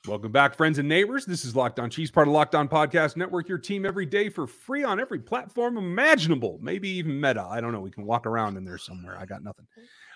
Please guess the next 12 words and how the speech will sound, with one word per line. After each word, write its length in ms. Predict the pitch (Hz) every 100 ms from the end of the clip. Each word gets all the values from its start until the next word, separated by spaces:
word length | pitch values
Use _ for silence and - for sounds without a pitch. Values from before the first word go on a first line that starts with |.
| -
Uh, 320 | 127 127 123 160 156 - 135
<laughs> 300 | - 113 -
we 180 | 202
are 100 | 233
gonna 200 | 185 190
get 160 | 151 165
into 240 | 160 151
a 20 | 160
number 240 | 180 180
of 60 | 143
topics 340 | 196 208 -
because 360 | 180 196 170